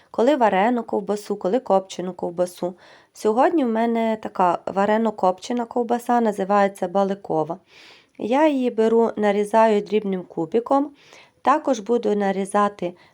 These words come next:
перець болгарський кубиком і помідору. Це все перемішую між собою, солю, перчу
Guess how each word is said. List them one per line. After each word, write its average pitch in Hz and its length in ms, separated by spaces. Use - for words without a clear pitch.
перець 185 440
болгарський 262 640
кубиком 262 680
і 311 140
помідору. 190 800
Це 262 160
все 277 260
перемішую 220 800
між 180 240
собою, 233 640
солю, 220 480
перчу 247 600